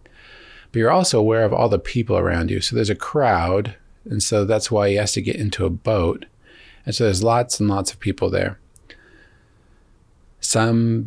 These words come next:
maybe that you came with, some friends or family who dragged you along or brought you for one reason or another. Some that you see in the crowd that you know. Uh, some you know are committed to Jesus. They're kinda into this whole Jesus thing that's happening.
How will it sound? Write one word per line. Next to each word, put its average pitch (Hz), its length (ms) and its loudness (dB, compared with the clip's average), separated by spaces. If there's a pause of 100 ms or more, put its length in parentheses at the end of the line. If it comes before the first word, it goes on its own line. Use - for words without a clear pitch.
(100)
maybe 104 380 2
that 101 200 0
you 101 260 2
came 101 380 0
with, 107 440 -2 (260)
some 98 420 0
friends 117 520 -2
or 85 240 -2 (140)
family 117 560 -2
who 107 120 -4
dragged 98 380 0
you 110 120 2
along 104 360 0
or 90 100 0
brought 87 280 -2
you 95 120 0
for 90 160 -4
one 92 220 0
reason 92 320 -2
or - 20 0
another. 101 480 -2 (460)
Some 110 800 0
that 101 160 0
you 98 160 0
see - 280 0
in 104 120 2
the 98 80 0
crowd 101 400 -2
that 98 100 -2
you 90 140 0
know. 107 480 -2 (960)
Uh, 92 160 -2
some 117 320 0
you 113 100 2
know 110 240 2
are 107 100 2
committed 107 360 -2
to 107 100 0
Jesus. 117 540 0
They're 90 180 0
kinda 98 300 -4
into 107 260 0
this 113 240 -4
whole 104 380 0
Jesus 107 480 -2
thing 110 260 -2
that's 110 200 -6
happening. 117 500 -2